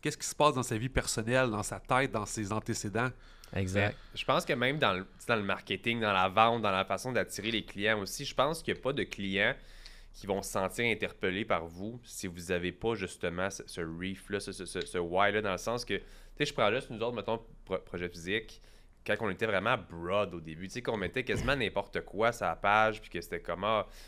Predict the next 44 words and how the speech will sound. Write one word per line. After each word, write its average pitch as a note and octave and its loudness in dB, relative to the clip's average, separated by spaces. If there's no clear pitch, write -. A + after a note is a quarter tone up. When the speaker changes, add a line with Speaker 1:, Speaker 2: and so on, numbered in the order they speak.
Speaker 3:
tel B2 6
sujet B2 0
pour A#2 -4
perdre G#2 0
du F#2+ -12
poids, A#2 0
tel B2 0
sujet A#2+ -2
pour G#2+ -6
perdre F#2+ 0
du F2+ -14
poids, A2+ -2
telle B2 0
affaire A#2 4
pour A2+ -12
gagner G2 0
de G2 -4
la F#2 2
masse. A#2+ 0
C'était A#2+ -8
tellement C3 2
broadcast C3 4
pour A2+ -8
tout - -2
le A2+ 0
monde B2 0
qu'on A2 0
avait G#2+ 4
moins A2 2
de C3+ -2
clients. B2 0
Tu G2+ -12
te F#2 -10
dis, « F2+ -12
Chris, C#3 0
je F2+ -10
vise A2+ -2
tout A2+ -2
le G#2 -4
monde. » B2+ 0
Il F2 -8
me F2 -4
semble A#2 -6
que F#2+ -4